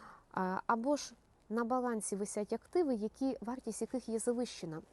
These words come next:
Тобто це основні засоби, по яким не відобразили зменшення корисності,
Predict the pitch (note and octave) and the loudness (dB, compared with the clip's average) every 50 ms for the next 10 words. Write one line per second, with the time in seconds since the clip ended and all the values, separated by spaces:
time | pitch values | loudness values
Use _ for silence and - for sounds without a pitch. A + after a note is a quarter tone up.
0 | - - - - G3+ - - F#3 - - - - - - - - _ - - - | -20 -6 -2 -2 -2 -2 -2 -4 -4 -2 -2 0 0 0 0 -4 _ -18 -8 -8
1 | C4 - - D4+ D4 D4+ D4+ C#4 C#4+ D4 D#4 D4+ - - G3+ F3+ F3+ - - A3+ | -8 -4 -2 -2 0 0 -2 0 0 -2 -2 -2 -4 -4 -2 -2 -4 -4 -2 -2
2 | A3 A3 - - - D#4 D#4 - - - - - - G#3+ A3+ A3+ A3+ G#3 A3+ G#3 | -2 -2 -2 -2 -2 -2 -2 -2 -6 -14 -20 -10 -2 0 2 2 2 0 -2 -2
3 | G#3+ A3+ G#3+ A#3 C#4+ D4+ C4 G#3+ - G3+ A3+ B3+ - - A3 G3+ F3+ E3+ - - | -2 -2 -4 -2 -2 -2 -2 -2 -2 -2 -4 -4 -4 -4 -6 -6 -6 -6 -6 -4
4 | E3+ F3+ F3+ F3 - - - D#3+ - - - - - | -2 -2 -2 -2 -6 -10 -10 -12 -12 -10 -10 -10 -12